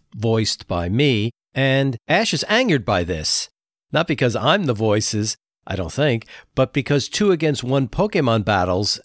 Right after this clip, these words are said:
is cheating. It's against the Pokemon League rules. It's a little strange to me, I have to say, how Ash could know this fact,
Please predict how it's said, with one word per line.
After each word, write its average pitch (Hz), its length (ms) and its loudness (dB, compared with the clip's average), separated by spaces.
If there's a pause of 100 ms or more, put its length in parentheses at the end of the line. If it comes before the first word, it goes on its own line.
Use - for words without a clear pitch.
is 123 320 2
cheating. 135 520 0
It's 101 200 -6
against 131 500 0
the 120 240 2
Pokemon 120 560 0
League 113 180 0
rules. 123 580 0 (600)
It's 180 140 0
a 233 40 2
little 285 240 2
strange 180 800 2
to 107 100 0
me, 87 320 0
I 90 80 -2
have 117 180 0
to 117 100 -2
say, 98 380 0 (360)
how 135 260 0
Ash 185 340 2
could 120 260 -2
know 127 220 4
this 127 360 0
fact, 78 600 -4